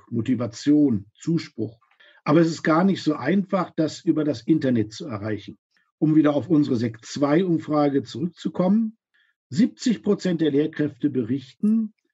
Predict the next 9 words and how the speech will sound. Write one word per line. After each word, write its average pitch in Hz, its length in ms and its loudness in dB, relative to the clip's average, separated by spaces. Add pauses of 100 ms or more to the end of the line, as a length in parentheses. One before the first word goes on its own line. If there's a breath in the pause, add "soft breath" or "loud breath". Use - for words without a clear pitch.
(120)
dass 131 200 -2
die 139 140 2
Mehrheit 143 1120 2
ihrer 113 300 -2
Schüler 175 460 0
die 160 160 -2
Arbeitsaufträge 143 880 -2
bearbeitet 117 640 -4
hat. - 280 -20